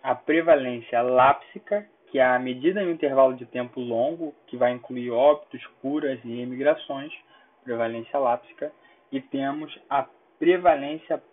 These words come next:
pontual, é aquela medida em um ponto definido do tempo e que vai excluir os óbitos,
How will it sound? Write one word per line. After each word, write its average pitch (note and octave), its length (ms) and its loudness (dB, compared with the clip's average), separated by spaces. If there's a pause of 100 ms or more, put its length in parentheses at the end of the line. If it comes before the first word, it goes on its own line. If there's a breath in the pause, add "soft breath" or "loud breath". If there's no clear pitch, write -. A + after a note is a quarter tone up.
pontual, D#3+ 720 2
é C3 100 0
aquela C#3+ 340 4
medida D3 320 -6
em D3 60 -6
um C3+ 100 -8
ponto C3 300 -6
definido D3 460 -6
do D#3+ 120 -4
tempo C3 560 -6
e E3 120 -10
que - 120 -12
vai C#3 160 4
excluir F#3 680 0
os F3 180 -6
óbitos, C3+ 500 0